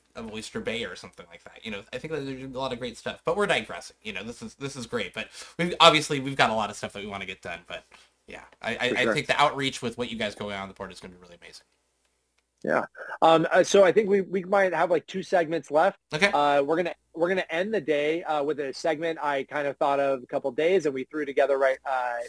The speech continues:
Speaker 2: right now. We'll end it. It's called In the Brag,
Speaker 1: Mm-hmm.
Speaker 2: uh, where we're gonna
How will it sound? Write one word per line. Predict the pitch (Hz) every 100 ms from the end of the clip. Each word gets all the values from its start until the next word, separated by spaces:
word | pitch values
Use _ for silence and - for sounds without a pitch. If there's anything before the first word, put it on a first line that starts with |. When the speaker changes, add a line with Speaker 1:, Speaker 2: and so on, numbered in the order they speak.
| -
Speaker 2:
right | 131
now. | 151 180
We'll | 151 143
end | 180 185
it. | 160 _
It's | -
called | 170 151 -
In | 180 180
the | 151
Brag, | 135 127 151 185 - _ -
Speaker 1:
Mm-hmm. | 135
Speaker 2:
uh, | 139 139
where | 131 143
we're | 143
gonna | 139 156 147 143 131